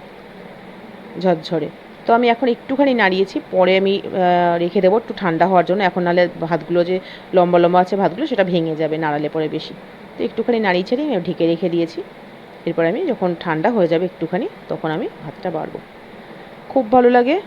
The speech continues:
আপনারা, আহ, একবার করতেই পারেন। আর বাচ্চা কাচ্চাদের ভীষণ ভালো লাগবে করলে পরে দেখবেন।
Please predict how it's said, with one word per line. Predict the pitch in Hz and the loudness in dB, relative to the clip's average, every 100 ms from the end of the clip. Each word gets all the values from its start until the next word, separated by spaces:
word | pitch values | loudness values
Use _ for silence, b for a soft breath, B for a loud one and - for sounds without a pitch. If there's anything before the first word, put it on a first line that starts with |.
| - - | -10 -8
আপনারা, | 180 - 180 190 190 | -6 -2 4 6 6
আহ, | 185 180 170 165 165 | 4 0 0 0 -2
একবার | 170 160 180 - | -2 -2 -2 -2
করতেই | 165 - 185 | -6 -2 -2
পারেন। | 180 175 240 - - | 2 2 0 -6 -6
আর | 165 160 - | -4 -4 -2
বাচ্চা | 165 151 170 | -4 -2 -2
কাচ্চাদের | 175 180 180 | -2 -2 -2
ভীষণ | 180 156 202 202 | -4 -6 -4 0
ভালো | 175 | 2
লাগবে | 165 160 165 180 | 2 0 -2 -2
করলে | 160 160 | 0 0
পরে | 160 165 | 0 0
দেখবেন। | 156 143 160 | -2 -6 -8